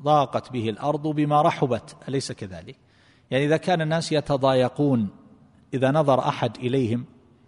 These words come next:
بالسيارة وهم وقوف عند إشارة أو غير ذلك لا يحتملون هذا، أليس كذلك؟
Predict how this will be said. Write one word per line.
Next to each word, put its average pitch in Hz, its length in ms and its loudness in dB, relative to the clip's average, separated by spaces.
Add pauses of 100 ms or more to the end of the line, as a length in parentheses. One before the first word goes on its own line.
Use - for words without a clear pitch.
(380)
بالسيارة 117 540 -2 (1300)
وهم 135 320 4
وقوف 120 380 2
عند 117 200 -2
إشارة 110 460 -2
أو 113 180 -6
غير 104 220 -2
ذلك 104 360 -4
لا 135 60 0
يحتملون 104 640 -6
هذا، 87 300 -14 (760)
أليس 147 220 0
كذلك؟ 101 540 -10